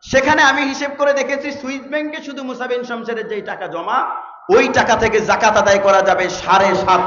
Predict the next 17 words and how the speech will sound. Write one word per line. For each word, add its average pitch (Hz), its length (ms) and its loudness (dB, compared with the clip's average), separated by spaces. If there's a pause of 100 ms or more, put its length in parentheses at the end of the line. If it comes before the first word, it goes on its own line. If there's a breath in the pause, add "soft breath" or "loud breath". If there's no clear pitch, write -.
হাজার 180 640 4
কোটি 185 220 -2
টাকা। 135 280 -4 (1040)
এটা 180 180 -6
জাকাত 202 400 -2
যোগ্য 226 280 -2
অর্থ 226 200 -2
না, 196 140 -2 (100)
জাকাত 214 380 -8
কালেক্টেড 269 380 -6
হবে। 165 220 -8
এটা - 180 -12 (320)
এখান 208 220 -12
থেকে 233 180 -8
জাকাত 214 380 -8
নেওয়া 220 200 0
যাবে। 233 300 -4